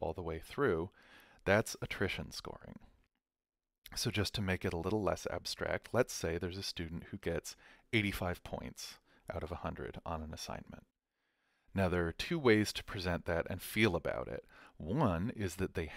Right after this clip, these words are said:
have eighty-five more points than they did before they handed in the assignment. They've gained points, and they are closer to their goal, however that's measured. But the other way is that they have lost fifteen points they could have had,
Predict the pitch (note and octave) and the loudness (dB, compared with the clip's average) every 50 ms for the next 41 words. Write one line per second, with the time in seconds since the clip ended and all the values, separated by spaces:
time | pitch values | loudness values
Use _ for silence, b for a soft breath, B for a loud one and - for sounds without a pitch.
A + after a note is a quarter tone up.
0 | - - - - G#2+ G#2+ G#2 G2+ G#2 G#2+ G#2 - - b b b b _ - G2+ | -10 -8 -4 -2 0 2 2 4 4 2 0 -2 -6 b b b b _ -4 -2
1 | F#2+ G2 F#2+ E2+ - - F#2 F2+ F2+ F2 F#2 F2+ E2 D#2+ - - - E2+ D#2+ D2+ | 0 0 0 0 -2 -2 0 2 2 2 2 0 -2 -4 -6 -6 -4 -4 -4 -4
2 | - - - - - E2+ D#2+ D#2+ E2 D2+ - D#3 E3 A2 F2 E2 E2 - - - | -6 -8 -10 -8 -8 -6 -4 -4 -4 0 4 6 6 6 6 4 0 -6 -10 -10
3 | - - - F2+ F2 E2+ E2+ E2 F2 E2 E2 E2 D#2+ E2 E2 F2 E2+ E2 - C#2 | -8 -8 -6 -4 -4 -4 -4 -4 -4 -6 -4 -6 -6 -6 -6 -6 -6 -6 -6 -8
4 | D2 C#2 - - - - G#2 E2+ B1+ G1+ G1+ - - - - - F2 D#2+ - - | -8 -10 -10 -8 -6 -4 -2 -2 -2 -4 -6 -10 -12 -12 -8 -6 -6 -6 -6 -10
5 | _ _ - G2 F#2 F#2 G2 G#2 G#2 - - - - F#2+ D#2 D2+ D#2 E2 - - | _ _ -4 -2 0 2 4 2 2 2 -2 -4 -4 -4 -4 -4 -6 -8 -8 -8
6 | - - - - - G2+ F2 E2 D#2 D#2 - - - - - F2 E2 D#2+ - - | -8 -8 -8 -6 -6 -6 -6 -4 -6 -6 -8 -10 -12 -8 -4 -4 -4 -2 -4 -6
7 | F2 D#2+ - - F2+ F#2 - B2+ A2+ D2+ - - - - - - - - - - | -6 -4 0 0 0 6 8 8 8 8 6 2 -6 -8 -8 -6 -6 -6 -8 -8
8 | - - - - - - F2+ D#2 - - - - - - - _ _ _ _ _ | -8 -8 -8 -10 -8 -6 -6 -6 -4 -6 -8 -12 -14 -18 -20 _ _ _ _ _
9 | _ _ _ _ _ _ _ _ - E2+ - - - F2+ B2+ E3 F#3 C3 E2+ D#2 | _ _ _ _ _ _ _ _ -2 -2 0 2 4 6 6 6 6 4 2 0
10 | D#2 E2+ G2+ - - G2 F2 - - - - - - F#2+ F#2+ F#2+ F2 F#2+ F2+ F2 | -2 -2 -2 -2 -2 -4 -6 -2 -2 -2 -2 0 0 0 0 0 0 0 -2 -2
11 | - B B B B B B _ - D2+ D2+ D2+ E2 G2 A#2 A#2+ G2+ F2 D#2+ - | -2 B B B B B B _ -10 -8 -4 0 4 6 8 10 10 10 8 6
12 | - - - - - - - - A2+ A2 - - A2+ G#2 G2+ F#2+ - - A2 G2 | 0 -4 -8 -10 -12 -12 0 2 2 2 4 2 2 2 2 2 0 -2 -2 -2
13 | F#2 F2 - - - - E2 - - - - - F3+ F#3+ F3 - - F#2 E2 - | 0 -2 -2 -4 -6 -6 -6 -6 -8 -8 0 2 4 4 4 4 0 -2 -2 -2
14 | D#2 D#2 D#2 D#2+ - - F2+ F#2+ - | -4 -6 -6 -6 -8 -8 -10 -10 -14